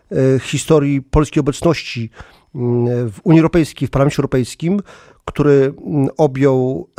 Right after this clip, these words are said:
y, tę prestiżową, ale ma pan rację, mm, e, niełatwą, e, funkcję. E, zresztą,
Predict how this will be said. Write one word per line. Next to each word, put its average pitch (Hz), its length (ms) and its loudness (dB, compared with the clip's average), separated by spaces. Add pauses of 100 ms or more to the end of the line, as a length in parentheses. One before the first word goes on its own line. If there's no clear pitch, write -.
(100)
y, 131 40 -4
tę 143 360 0
prestiżową, 143 800 0 (420)
ale 240 100 2
ma 240 60 4
pan 226 160 2
rację, 156 520 0 (200)
mm, 143 600 2 (460)
e, 143 340 0
niełatwą, 147 680 2 (500)
e, 131 200 -2
funkcję. 143 520 0
E, 220 100 2 (1300)
zresztą, 180 680 -2